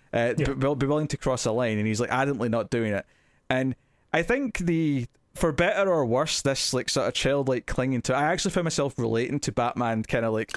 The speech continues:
Speaker 1: "No, I'm not crossing that line. I'm not doing it."
Speaker 2: Yeah.
Speaker 1: <laughs>
Speaker 2: I mean, it's, it comes down to,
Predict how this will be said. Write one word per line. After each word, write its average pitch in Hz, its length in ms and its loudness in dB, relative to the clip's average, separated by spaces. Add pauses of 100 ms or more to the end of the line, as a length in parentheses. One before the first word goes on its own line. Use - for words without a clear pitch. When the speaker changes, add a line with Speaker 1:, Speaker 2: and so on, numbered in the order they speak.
(200)
Speaker 1:
"No, 175 180 2
I'm 131 80 0
not 196 140 0
crossing 160 260 -2
that 139 140 0
line. 107 300 0 (120)
I'm 131 120 0
not 170 180 0
doing 196 200 0
it." - 140 2 (360)
Speaker 2:
Yeah. 226 140 2 (120)
Speaker 1:
<laughs> - 100 -20
Speaker 2:
I 175 80 0
mean, 220 200 2
it's, 196 220 -2
it 180 220 -2
comes 247 260 0
down 180 240 2
to, 139 380 2